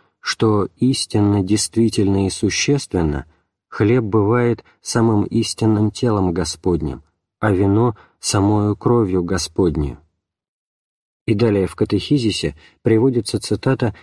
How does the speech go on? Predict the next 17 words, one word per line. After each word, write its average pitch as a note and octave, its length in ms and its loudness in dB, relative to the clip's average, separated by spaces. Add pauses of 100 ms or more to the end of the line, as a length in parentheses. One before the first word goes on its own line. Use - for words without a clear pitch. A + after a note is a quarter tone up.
из A2 200 2
Иоанна A2 340 2
Дамаскина: G2+ 760 -2 (1300)
«Если A2+ 460 2
ты A2 280 0
станешь G#2 580 0
допытываться, G2 1120 -2
как A2 280 -2
это G2 220 -2
происходит, F#2+ 840 -2 (440)
то A2 120 0
тебе A2 300 2
достаточно A#2 720 -2
знать, A#2 460 0
что - 240 -2
это B2 220 0
совершается A#2 960 0